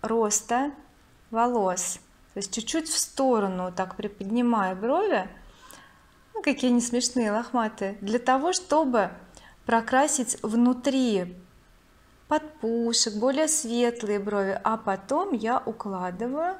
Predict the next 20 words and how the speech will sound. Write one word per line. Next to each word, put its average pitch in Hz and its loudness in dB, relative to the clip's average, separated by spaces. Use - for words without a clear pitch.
сверху. 214 -4
Один 240 2
раз 180 2
сделала. 202 -2
Уже, 233 2
по-моему, 214 0
сразу 214 2
бровь 196 0
стала 190 0
более 185 -2
выразительна. 190 -4
Ещё 262 2
раз 185 0
набираю 214 2
тушь. 311 0
Здесь 240 0
пока 202 -4
немножечко 226 0
схватывается, 180 -4
подсыхает. 214 -4